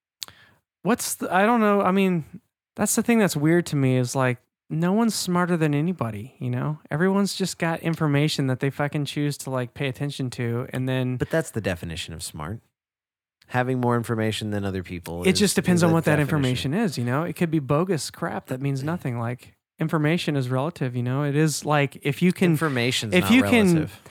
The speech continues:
Speaker 1: if you can talk to somebody and they can tell you things that they know, and they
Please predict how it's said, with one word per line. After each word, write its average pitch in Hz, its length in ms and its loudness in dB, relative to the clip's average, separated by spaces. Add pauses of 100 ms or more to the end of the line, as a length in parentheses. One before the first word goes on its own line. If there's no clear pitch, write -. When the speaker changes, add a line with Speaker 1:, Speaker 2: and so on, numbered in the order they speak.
Speaker 1:
if 165 140 2
you 220 160 4
can 226 140 2
talk 156 240 0
to 156 100 0
somebody 139 540 2
and 131 280 2 (260)
they 147 180 2
can 165 240 -2 (300)
tell 160 240 2
you 160 140 2
things 156 240 2
that 135 140 -2
they 139 160 2
know, 147 440 2
and 139 200 0
they 147 420 -2